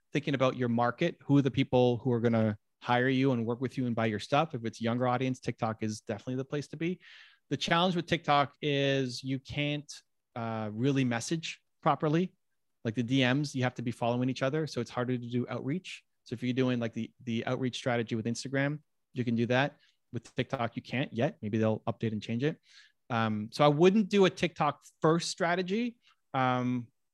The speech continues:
unless it really just fit with your demo. And the way to do that would be to have your short form videos, uh, that lead to a lead magnet. And something else we haven't talked about, but we can quickly touch on, is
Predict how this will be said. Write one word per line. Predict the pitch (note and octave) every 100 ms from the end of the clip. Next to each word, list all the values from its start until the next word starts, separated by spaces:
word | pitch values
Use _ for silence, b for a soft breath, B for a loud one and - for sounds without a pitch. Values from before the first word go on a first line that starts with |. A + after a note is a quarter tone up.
| _ _ _ _ _ _ _ - -
unless | C#3+ D3 D3
it | C#3
really | B2 D#3 F3 D#3+
just | D#3 -
fit | D#3+ D3+
with | C#3 B2+
your | B2
demo. | G#2 F#2+ F#2+ - _ _ _ _
And | C#3
the | C#3
way | D3+
to | C#3+
do | C#3
that | D#3+ F#3+
would | D#3+
be | C3+
to | C#3
have | C3 C3 C3
your | C3
short | - C#3+ -
form | C3+
videos, | B2 D#3+ D#3+ D#3 D3+ - _ _ _ _
uh, | A#2 A#2 A2
that | A2+ C3
lead | B2+ D3 D3+
to | - C3+
a |
lead | A#2 D3+
magnet. | D3+ C#3+ C#3+ D#3 - _ _ _ _ _ _ _ _ -
And | B2+ B2 B2 A#2+ - _ - - _ _ _ -
something | - C#3+ C3
else | B2+
we | C3
haven't | B2+ B2+ -
talked | C#3 -
about, | C#3 B2+
but |
we | A#2+
can | -
quickly | A2+ C#3+ B2+
touch | - C#3
on, | C3+ C3 C3 - b b _
is | B2+ B2 A#2 -